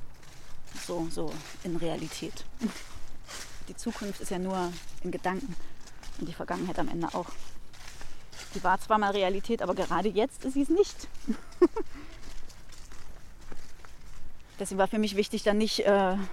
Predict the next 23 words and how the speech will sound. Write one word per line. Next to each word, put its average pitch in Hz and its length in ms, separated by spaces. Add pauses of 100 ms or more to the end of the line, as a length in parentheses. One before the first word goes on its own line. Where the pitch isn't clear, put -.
(240)
nicht 226 220
zu 208 160
warten, 277 540 (360)
quasi 277 480
auf 226 100
diesen 226 180
Rucksack, 294 520 (1120)
sondern 220 600
mich 233 180 (180)
dann 226 240
einfach 214 240
darüber 220 320
zu 214 100
freuen, 233 540 (1500)
ähm, 214 600
noch 220 100
einen 220 80
zweiten 220 220
Tag 202 160
für 220 80
Porto 254 280
zu 175 220
haben 170 260